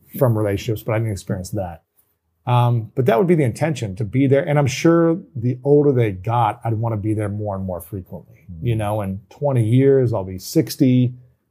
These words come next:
Speaker 1: twenty-five years, sixty-five. It's like, I think I would have, hopefully, more flexible time to be able to work things around and keep expanding the thing that I want for my mission while having an hour to go to a recital or a game.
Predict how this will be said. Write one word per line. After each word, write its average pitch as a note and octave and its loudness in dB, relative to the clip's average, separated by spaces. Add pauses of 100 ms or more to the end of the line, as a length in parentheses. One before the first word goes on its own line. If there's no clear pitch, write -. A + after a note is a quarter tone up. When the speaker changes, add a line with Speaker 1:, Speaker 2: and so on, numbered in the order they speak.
(140)
Speaker 1:
twenty-five B2+ 2
years, B2+ 2
sixty-five. A#2+ -4
It's - -10
like, G#2+ -6 (600)
I B2 2
think D#3 2
I C3+ 6
would B2 4
have, A2 -2 (380)
hopefully, A#2 2
more C3+ 2
flexible B2 -2
time F2+ -6 (360)
to - -10
be C3 6
able B2+ 4
to A#2+ 4
work A#2+ 2
things A2+ -2
around F2+ -14 (240)
and B2 0
keep D3+ 0
expanding C#3 0 (300)
the A#2+ -2
thing C3 0
that A#2 4
I G#2+ 2
want A#2+ 0
for B2 -4
my A2 -4
mission D3+ -6 (580)
while B2 4
having B2+ 2
an A2 -8
hour A2+ -2
to A#2 -10
go G#2 -4
to G2+ -10
a G#2 -6
recital G2+ -6
or F#2+ -6
a F2+ -12
game. F2 -12